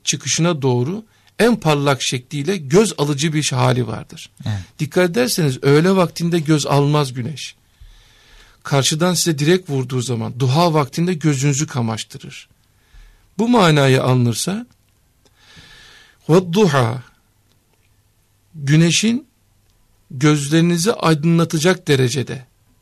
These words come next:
Speaker 1: en ziyadar olduğu ana yemin olsun ki. Bu bir mana. İkinci mana, buradan teşbihle,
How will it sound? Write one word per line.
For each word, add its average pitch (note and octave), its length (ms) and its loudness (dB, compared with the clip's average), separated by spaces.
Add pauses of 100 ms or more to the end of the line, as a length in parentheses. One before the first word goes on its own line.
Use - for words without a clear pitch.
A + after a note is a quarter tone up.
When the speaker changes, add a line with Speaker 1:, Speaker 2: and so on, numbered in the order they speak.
(120)
Speaker 1:
en A#3 260 2
ziyadar D#3+ 760 2
olduğu D3 600 -4
ana D3 240 2
yemin D3 360 2
olsun G#2+ 340 -6
ki. - 180 -18 (760)
Bu F3 120 -8
bir C#3+ 140 -2
mana. A2 340 -8 (1500)
İkinci F3 320 -6
mana, E3 500 0 (300)
buradan C#3 320 0
teşbihle, B2 640 -8